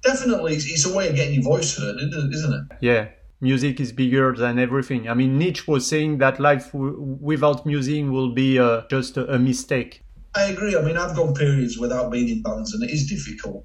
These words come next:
Speaker 1: It is difficult because you do change as an individual. Have you gone through periods where you don't listen to music?
Speaker 2: No, not at all. Never.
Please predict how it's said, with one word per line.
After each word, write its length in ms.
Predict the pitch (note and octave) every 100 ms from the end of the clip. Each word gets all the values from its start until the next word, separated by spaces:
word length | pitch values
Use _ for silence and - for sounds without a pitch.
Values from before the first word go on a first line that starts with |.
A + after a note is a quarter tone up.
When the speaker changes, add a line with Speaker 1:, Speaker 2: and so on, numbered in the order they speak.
| -
Speaker 1:
It 80 | B2
is 160 | B2+ -
difficult 480 | B2 - G2+ G2
because 260 | C#3 C3+ B2+
you 80 | C#3
do 220 | E3 D3+
change 400 | C#3 D3+ C#3+ B2
as 80 | A#2
an 140 | A#2
individual. 640 | A#2 A2+ B2 A#2+ G#2+ G#2 - -
Have 100 | C#3+
you 100 | G3
gone 140 | G3 G3+
through 240 | G3+ G3+
periods 400 | F#3+ F#3+ F3 D#3
where 140 | E3 E3
you 100 | D3+
don't 160 | D#3+
listen 260 | D#3+ C#3+ D#3+
to 100 | C#3+
music? 500 | F#3 C3+ G#2 - - _ -
Speaker 2:
No, 300 | C3 C3+ C3+
not 200 | B2+ C3
at 120 | B2+
all. 300 | B2 A#2 - B2+
Never. 500 | B2+ A#2+ A#2+ G#2+